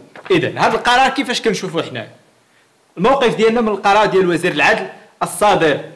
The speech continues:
بتاريخ، آه، ستة، ستة يونيو الذي سينظم امتحان تسعود يوليوز، كنشوفوه،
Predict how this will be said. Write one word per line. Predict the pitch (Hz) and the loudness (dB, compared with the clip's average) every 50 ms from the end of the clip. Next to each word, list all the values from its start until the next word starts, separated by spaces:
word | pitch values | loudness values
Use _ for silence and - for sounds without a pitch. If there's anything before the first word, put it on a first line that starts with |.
| - - _ - | -20 -20 _ -6
بتاريخ، | - 175 185 180 180 170 165 160 175 196 220 220 - - - - - - - _ _ _ _ _ _ _ _ _ - - | -4 -4 -2 0 0 2 2 2 2 2 2 0 -2 -6 -14 -18 -20 -20 -20 _ _ _ _ _ _ _ _ _ -10 -6
آه، | 156 151 156 151 151 147 147 147 143 143 143 147 | -4 -2 -2 0 0 0 -2 -2 -2 -4 -4 -6
ستة، | 143 - - - - - - 202 214 208 208 - - - - _ _ _ - | -8 -8 -8 -10 -6 -2 0 0 0 0 -4 -10 -18 -20 -20 _ _ _ -20
ستة | - - - - 185 | -18 -10 -4 -2 0
يونيو | 170 170 170 165 160 151 156 190 214 202 156 - - - - - _ _ _ - - | 0 0 0 -2 -2 -2 0 0 0 -2 -4 -10 -20 -20 -20 -20 _ _ _ -6 -2
الذي | 185 175 - 185 202 | 0 0 0 0 -2
سينظم | 208 - 190 180 185 196 190 139 160 | -2 -2 -2 -2 0 -2 -4 -4 -4
امتحان | 180 180 165 - 190 156 180 196 - | -6 -6 -6 -8 -6 -4 -4 -4 -4
تسعود | - - 170 202 214 170 | -4 -2 -2 0 0 0
يوليوز، | 196 208 196 170 151 127 113 113 - - - - - - - _ - | 0 0 2 2 0 -2 -2 -6 -12 -18 -20 -20 -20 -20 -12 _ -2
كنشوفوه، | 208 214 190 - 190 165 - - 190 202 170 151 - | -2 -2 -2 -2 -4 -4 -2 0 0 0 0 -2 -8